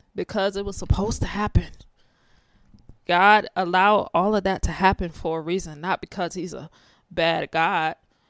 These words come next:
but because he's a good God. He allowed all of that to happen so that I can come out on the other side of it and help you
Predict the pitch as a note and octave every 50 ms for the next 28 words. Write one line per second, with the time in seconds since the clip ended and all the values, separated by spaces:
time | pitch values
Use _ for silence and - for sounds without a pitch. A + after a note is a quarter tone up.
0 | _ _ _ - E3+ - - E3 - - A3 F#3 E3+ E3 D#3 - - - A3 F3+
1 | F#3 F3 F#3 G3 - - - E3+ C3+ G#1 G1+ - - - - _ _ _ _ _
2 | _ _ _ _ _ _ _ _ _ _ _ _ A3+ G#3+ G#3 G3 F3+ F#3 E3+ E3
3 | D#3+ - - - D#3 E3 F3+ G3+ G#3 G3+ G#3 F#3 - - - E3 - - F#3+ E3
4 | - - C3+ C#3+ D#3+ - - F3 E3 D#3 D#3+ E3 D#3 C#3 - _ _ _ _ _
5 | _ _ _ _ _ _ _ _ _ _ _ - F#3+ G3 G#3 - F#3+ F3+ E3+ -
6 | A#3 G3+ F#3 F3 E3+ E3+ E3 - - F3 E3 - - E3+ D#3+ E3 - - F3+ E3+
7 | E3+ E3+ D#3+ D#3+ D#3 D#3+ D#3 - - - E3 D#3+ E3+ F#3+ G#3 G3 G3 - G3+ C#4+
8 | D4+ F3